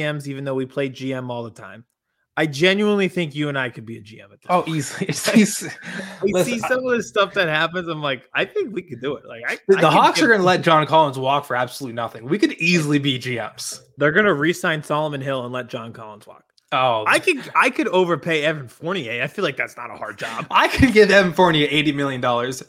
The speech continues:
Speaker 2: No problem.
Speaker 1: We were laughing at this. I have a list of things that I want to talk about that I,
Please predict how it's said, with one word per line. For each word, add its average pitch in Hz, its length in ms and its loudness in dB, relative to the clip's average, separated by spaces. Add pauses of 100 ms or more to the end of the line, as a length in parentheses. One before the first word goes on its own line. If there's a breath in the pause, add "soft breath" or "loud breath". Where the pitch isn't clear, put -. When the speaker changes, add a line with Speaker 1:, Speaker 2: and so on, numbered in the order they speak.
Speaker 2:
No 185 420 4
problem. 151 640 0 (600)
Speaker 1:
We 156 240 -2
were 214 140 4
laughing 170 420 2
at 185 160 -2
this. 196 200 0
I 151 140 -2
have 160 200 0
a 143 60 -2
list 139 340 -6
of 131 280 -8
things 139 280 -6
that 139 120 -2
I 131 40 -2
want 131 300 -6
to 131 120 -14
talk 123 260 -6
about 143 220 -6
that 135 100 -6
I, 113 140 -8